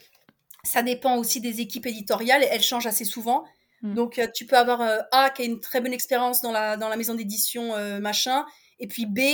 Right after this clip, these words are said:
Speaker 1: euh, six mois plus tard, qui lui a pas eu une bonne expérience,
Speaker 2: Oui,
Speaker 1: que
Speaker 2: oui.
Speaker 1: ça a changé entre-temps. C'est très aléatoire aussi, tu vois.
Speaker 2: Oui, il y a, il y a, il y a beaucoup de turnover aussi. Enfin, pas,
Speaker 1: Exactement.
Speaker 2: pas dans toutes les maisons, mais, euh, dans certaines.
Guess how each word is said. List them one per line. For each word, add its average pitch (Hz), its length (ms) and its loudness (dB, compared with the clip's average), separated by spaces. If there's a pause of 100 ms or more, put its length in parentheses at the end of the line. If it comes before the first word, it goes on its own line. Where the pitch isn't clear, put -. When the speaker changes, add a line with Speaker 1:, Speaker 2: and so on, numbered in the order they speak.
(400)
Speaker 1:
euh, 226 220 0
six 269 220 2
mois 247 140 0
plus 247 160 -10
tard, 269 220 6
qui 240 120 -8
lui 240 100 0
a 240 60 2
pas 240 100 -4
eu 233 40 -2
une 226 100 -8
bonne 240 120 -2
expérience, 240 400 0
Speaker 2:
Oui, 233 60 -2
Speaker 1:
que 233 40 -2
Speaker 2:
oui. 220 60 0
Speaker 1:
ça 220 100 2
a - 20 0
changé 233 280 -4
entre-temps. 269 360 -4
C'est 269 140 -4
très 240 220 0
aléatoire 226 420 0
aussi, 247 260 -2
tu 233 140 -12
vois. 226 120 -2
Speaker 2:
Oui, 240 140 0
il 226 60 -4
y 208 60 -2
a, 196 120 -4
il 208 60 -8
y 202 60 -6
a, 202 80 -6 (220)
il 208 40 -10
y 208 40 -6
a 202 40 -2
beaucoup 208 240 -6
de 226 60 -12
turnover 196 480 -6
aussi. 190 420 -8
Enfin, 233 100 -4
pas, - 80 0
Speaker 1:
Exactement. 277 300 0
Speaker 2:
pas 247 80 6
dans 233 180 2
toutes 240 220 -6
les 208 80 -4
maisons, 196 280 -8
mais, 196 180 -6
euh, 185 240 -12
dans 185 140 -14
certaines. 185 460 -14